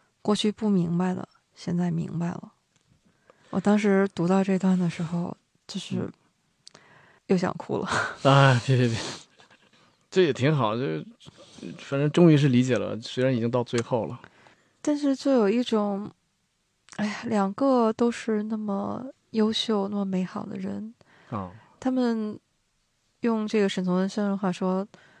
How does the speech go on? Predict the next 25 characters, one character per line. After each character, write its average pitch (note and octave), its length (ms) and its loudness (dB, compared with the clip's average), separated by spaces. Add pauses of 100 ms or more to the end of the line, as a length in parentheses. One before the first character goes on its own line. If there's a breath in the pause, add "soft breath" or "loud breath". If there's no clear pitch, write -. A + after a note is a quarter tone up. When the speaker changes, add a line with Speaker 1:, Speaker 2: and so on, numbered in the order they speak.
Speaker 1:
他 - 140 -2
走 F#3 120 4
过 F#3+ 120 0
很 G3 100 0
多 E3+ 140 -2
地 F#3 160 -2
方， F#3 180 0
看 F#3+ 180 -2
到 F3 80 2
很 F3 200 -4
多 F3 120 0
云， E3 460 -2 (540 soft breath)
但 A#3 100 4
他 A3+ 100 4
只 - 140 -4
爱 G3 180 2
过 F#3 140 2
一 E3+ 120 0
个 F#3 360 -2 (440 soft breath)
年 F#3 220 -2
纪 F#3 200 0
最 G3 120 -2
好 F3+ 220 -2
的 - 80 -4
人。 F3 340 -4